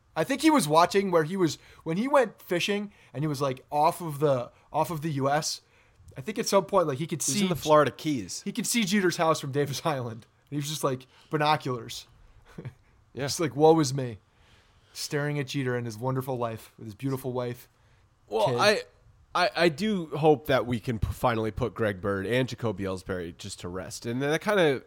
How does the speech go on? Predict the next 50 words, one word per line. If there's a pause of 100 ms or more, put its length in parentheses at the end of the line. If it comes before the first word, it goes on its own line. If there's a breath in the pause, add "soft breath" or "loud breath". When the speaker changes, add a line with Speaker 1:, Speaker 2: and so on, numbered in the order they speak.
Speaker 2:
it, (300)
I
saw
a
lot
of
articles
being
written,
and
I
wrote
one
about
the
Yankees'
two
thousand
tens
decade
and
looking
back
over
the
last
ten
years, (400 soft breath)
two
thousand
ten
to
two
thousand
nineteen,
ten
seasons
of
baseball. (880)
How
would
you, (380 soft breath)
what
are
your
feelings
looking
back
at
that?